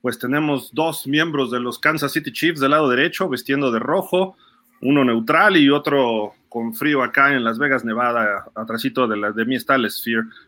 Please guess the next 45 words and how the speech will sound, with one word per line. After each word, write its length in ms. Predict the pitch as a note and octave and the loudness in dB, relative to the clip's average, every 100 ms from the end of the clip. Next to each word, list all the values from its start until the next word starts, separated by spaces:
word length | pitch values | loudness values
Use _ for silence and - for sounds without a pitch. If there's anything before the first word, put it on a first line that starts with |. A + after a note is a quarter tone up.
| - | -2
¿Cómo 180 | F3 | 0
están? 200 | D#3 F#3+ G3+ | 2 2 4
Muy 100 | F#3+ | 4
buenas 280 | F#3 E3 | 4 2
tardes, 440 | - F3 F#3+ F3 D3+ | 2 2 4 2 2
gracias 320 | D#3+ D#3 C#3+ | -2 -2 -6
como 200 | C3 A#2+ | -6 -6
siempre 260 | C3+ C#3+ B2+ | -4 -6 -4
por 180 | B2+ | -2
acompañarnos, 960 | A2 A#2+ A2+ - D3+ E3+ F3 F#3 F#3 - - - - | -2 -2 -2 0 2 2 2 -2 -4 -8 -18 -20 -8
a 100 | - A#2+ | -4 0
Jefe 200 | D3+ C#3 | 0 -2
Sports 300 | - C#3 C3+ | -4 -4 -2
Media, 320 | E3 E3 D3+ | -2 0 2
D 120 | D3 | 2
B 100 | C#3+ | 0
F 120 | D3+ | -2
Sports, 500 | C3 - D3 E3 D#3 | -4 -4 -2 0 0
N 120 | D#3 D3 | -2 -2
F 140 | D3+ | 0
L 80 | D3 | 0
México 340 | C#3+ C3 A#2 | 0 -4 -8
Fans, 460 | A2+ D3+ F3 F3 - | 0 0 2 -2 -4
los 160 | A#2+ | -6
clubes 260 | - D3 C#3 | 0 0 0
que 100 | A2+ | -4
nos 140 | A#2+ | -10
comparten 720 | - A#2 A2+ D#3+ D#3+ F3 F3+ - - _ _ D#3 | -6 -4 2 2 2 0 -2 -6 -20 _ _ -4
y 200 | F3+ - | -2 0
obviamente 400 | D3+ D3 D3+ C#3+ | 0 2 0 -2
ustedes 400 | - D3 C#3+ B2 | -2 0 0 0
que 140 | B2 | -2
nos 120 | A2+ | -2
siguen 300 | A2+ C3+ C#3 | 0 -2 -2
de 80 | A#2 | -2
mucho 320 | A#2 C#3+ - | -2 -4 -6
tiempo 300 | A#2 C#3 B2+ | -4 -2 -2
atrás 280 | A2 C3+ C3 | -2 0 -2
aquí 160 | A2 B2 | -4 -6
en 120 | B2 | -4
Pausa 280 | B2+ B2+ B2 | -2 -2 -2
de 80 | G#2+ | -4
los 140 | G#2+ | -6
Dos 160 | B2+ B2 | -8 -4
Minutos. 580 | A#2 C#3 - D3 - | -4 -2 -2 -2 -4